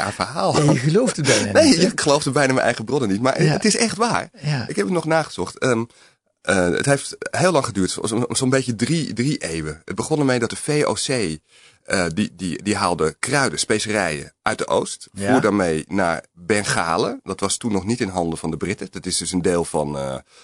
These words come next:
Speaker 1: eh, India.
Speaker 2: Ja.
Speaker 1: En misschien zelfs wel Bangladesh, Ba-, Bengalen.
Speaker 2: Ja.
Speaker 1: Daar, eh, gingen de specerijen, eh, over, eh, in handen van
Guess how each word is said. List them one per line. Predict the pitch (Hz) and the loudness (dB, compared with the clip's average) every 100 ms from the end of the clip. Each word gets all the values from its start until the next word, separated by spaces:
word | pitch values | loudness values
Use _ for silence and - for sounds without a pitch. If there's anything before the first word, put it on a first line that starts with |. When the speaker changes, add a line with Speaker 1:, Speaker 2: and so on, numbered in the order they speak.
| _ | _
Speaker 1:
eh, | - 76 73 | -8 -6 -4
India. | 117 104 104 107 - _ - | -2 2 2 0 -6 _ -20
Speaker 2:
Ja. | 76 87 | -18 -8
Speaker 1:
En | 90 90 87 87 82 82 80 80 | -4 -2 0 0 0 -2 -2 -2
misschien | 76 - 104 95 | -2 -2 -2 0
zelfs | 98 87 | 0 0
wel | 95 85 80 | 0 0 0
Bangladesh, | 80 95 113 135 | -2 -2 -2 -2
Ba-, | - 82 | -4 -4
Bengalen. | 107 110 127 143 175 - 92 90 | -2 -2 -4 -6 -10 -16 -14 -10
Speaker 2:
Ja. | 101 | -4
Speaker 1:
Daar, | 110 117 107 104 | 0 2 2 0
eh, | 92 95 87 82 | 0 2 2 0
gingen | - 107 95 | -2 -2 0
de | 98 | 0
specerijen, | - 101 92 107 127 110 85 78 - | 0 -2 -2 -2 0 0 0 -4 -8
eh, | 78 | -6
over, | - 92 - 80 71 | -2 -2 -2 -8 -8
eh, | - 78 71 | -8 -6 -6
in | 87 | -6
handen | 92 95 82 | -2 -2 -2
van | - 73 71 | -4 -6 -6